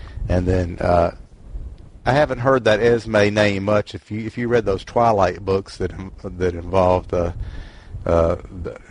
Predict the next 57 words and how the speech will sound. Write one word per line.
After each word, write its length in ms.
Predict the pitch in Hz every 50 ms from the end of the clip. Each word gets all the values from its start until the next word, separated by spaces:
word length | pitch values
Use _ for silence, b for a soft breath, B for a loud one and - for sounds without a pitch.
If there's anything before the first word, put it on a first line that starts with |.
| -
you 80 | 107 95
know, 140 | 90 85 82
the 60 | 85
kids 280 | - - 117 110 98 85
were 160 | 90 90 85
all 400 | 82 82 85 82 82 85 87 87 -
in 160 | 95 90 85
a, 80 | 85 82
in 120 | 85 87
a 60 | 82 80
roar 300 | 82 85 90 90 90 87
about 180 | 85 82 82
'em 100 | 80 82
for 100 | - 90
a 40 | 85
while. 300 | - 90 87 82 82 82
That 180 | 85 82 82 -
there 140 | 90 87
were 120 | 85 87 87
th-, 300 | - - 92 90 - -
three 180 | - 95 98 87
or 20 |
four 240 | - - 98 90 87
of 60 | 80
the 100 | - 85
books 400 | 82 87 90 85 - - - -
that 260 | - 80 85 85 85
had 400 | - - - 90 90 90 85 80
the, 260 | 87 90 85 82 82 80
uh, 140 | 85 85 - B B B B B B B B B B B B B -
uh, 140 | 85 82 78
the 100 | 80 82
van-, 300 | 87 90 87 90 - 95
the, 180 | 95 92 87
the 100 | 85 87
teenage 420 | 82 - 113 107 98 90 90 85 82
vampire 760 | 87 92 90 90 85 80 98 92 90 90 87 87 87 85 87
and 120 | 82 85
his 280 | 85 80 80 - - - -
girlfriend 520 | - 90 87 85 85 78 - 87 82 82
and 120 | 82 82 -
stuff, 420 | - - - 85 82 85 - -
and 160 | 87 82 76
the 160 | 80 80 - - B B B B B B B B
werewolves. 680 | - 92 90 90 87 85 85 82 85 85 82 82 80 -
Uh, 320 | - 82 80 80 80 82 82 - - - - - -
I 80 | 92
think 220 | 92 - 107 98 -
the 80 | -
mother 400 | 82 82 90 95 95 90 90 87
of 80 | 85 80
the 220 | 90 85 80 82
vampire 520 | 80 90 90 90 90 87 - 92 85 82 80
family's 380 | - 90 87 82 82 82 -
name 240 | 98 92 92 92 85
was 140 | 87 85 -
Esme. 460 | - 92 90 85 82 85 85 82 82